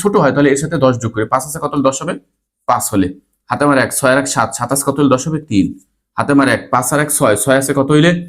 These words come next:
দশ হবে, চার হলে, এর উপর পৌনপুনিক, হাতে আমার এক সাত, সাতাশ কত হলে দশ হবে, তিন হলে,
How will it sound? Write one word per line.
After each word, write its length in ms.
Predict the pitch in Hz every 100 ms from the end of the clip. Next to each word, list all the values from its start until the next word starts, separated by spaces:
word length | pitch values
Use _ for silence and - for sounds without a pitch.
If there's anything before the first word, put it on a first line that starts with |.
| - _ _ -
দশ 300 | 101 175 190 156
হবে, 200 | 113 98 - - _ _ -
চার 200 | 143 147 127
হলে, 200 | 107 98 98 - -
এর 80 | 131
উপর 120 | 147 139
পৌনপুনিক, 500 | 156 147 123 110 98 - _ _ -
হাতে 140 | 127
আমার 160 | 156 151 120
এক 60 |
সাত, 240 | - 156 131
সাতাশ 260 | - 131 143
কত 120 | 151 147
হলে 120 | 143
দশ 100 | 135 139
হবে, 160 | 151 196 202 - _ _ _ -
তিন 140 | 185 170
হলে, 240 | 143 110